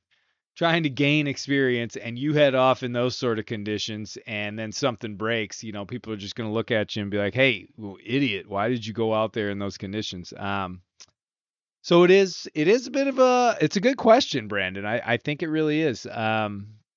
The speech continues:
I think honestly, the, the best way to gain more experience in conditions like that would be to go out with people who have been in those sort of conditions, people who have a bit more experience than,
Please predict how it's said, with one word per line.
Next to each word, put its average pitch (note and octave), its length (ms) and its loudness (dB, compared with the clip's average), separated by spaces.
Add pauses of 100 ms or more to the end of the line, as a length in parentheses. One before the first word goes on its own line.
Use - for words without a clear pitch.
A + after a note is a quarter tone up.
(500)
I B2 160 2
think D#3+ 360 -6 (340)
honestly, D3 580 0
the, A#2 260 -4 (140)
the A2+ 120 -6
best C#3+ 520 0
way B2+ 460 2
to A#2+ 320 -4
gain B2+ 600 0
more A#2+ 320 2
experience G#2 880 -4 (460)
in D#3+ 260 2
conditions A#2+ 640 -2
like F#2+ 240 -6
that G2 340 -4 (1080)
would A#2+ 280 -2
be C#3 360 2
to C3 160 -8
go C#3+ 440 4
out B2 320 4
with B2 200 -2
people C3 380 -4
who A#2+ 220 -4
have B2 420 -4
been C#3 380 0
in C#3 400 -2
those A#2+ 260 0
sort A2 240 -4
of G2+ 80 -8
conditions, G#2 540 -6
people C3 320 -4
who A#2+ 160 -4
have A#2 380 -2
a G#2 40 -16
bit A2+ 180 -6
more A2 220 -8
experience B2 760 0
than, G2 380 -6